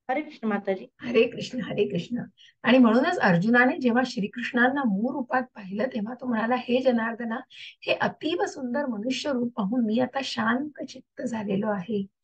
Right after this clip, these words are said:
Speaker 2: परमात्मा हे चार भुजाधारी रूप घेतलं, पण त्याच्यानंतर लगेचच जेव्हा देवकी आणि वसुदेवांच्या समोर ते आले होते तेव्हा एक लहान बालक म्हणून की, "तुम्ही आ-, बालक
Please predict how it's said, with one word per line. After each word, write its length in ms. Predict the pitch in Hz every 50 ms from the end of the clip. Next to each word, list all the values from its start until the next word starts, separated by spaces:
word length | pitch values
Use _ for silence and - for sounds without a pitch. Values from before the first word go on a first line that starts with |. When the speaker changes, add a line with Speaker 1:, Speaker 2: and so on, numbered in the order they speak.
| _ _ _ _ _ _ _ _ _ -
Speaker 2:
परमात्मा 560 | 226 202 202 226 254 311 339 - 302 294 294
हे 140 | 285 294 254
चार 320 | - 269 220 226 269 302
भुजाधारी 640 | 247 254 226 247 240 247 226 247 247 247 269 285
रूप 260 | 262 233 220 240 240 214
घेतलं, 320 | 240 233 - - 254 254
पण 120 | 254 262
त्याच्यानंतर 680 | 240 240 226 202 - 254 254 262 240 240 240 - 302 311 403 - _ _ _ _ _ _ _ _ _ 226
लगेचच 520 | 208 185 202 220 - - 277 320 - _ _ _ - _ _ _ _ _ -
जेव्हा 260 | 220 202 220 240 254
देवकी 500 | 233 208 196 190 233 247 254 - 294 294
आणि 240 | 269 262 262 262 247
वसुदेवांच्या 760 | 214 202 - - 247 208 254 254 254 262 269 269 262 - 262
समोर 360 | - - 233 208 208 226 247
ते 140 | 247 - 247
आले 220 | 226 214 208 208
होते 240 | 226 240 240 - 269
तेव्हा 260 | 262 254 240 254 262
एक 140 | 285 277 - -
लहान 360 | 214 196 185 208 240 285 302
बालक 340 | 254 226 208 202 190 220 262 254 _
म्हणून 220 | 254 254 254 247
की, 140 | 240 240 240 240 -
"तुम्ही 260 | 233 233 247 - - _ _ - - _ _ _ _ _ -
आ-, 80 | -
बालक 440 | 247 240 196 190 180 175 220 285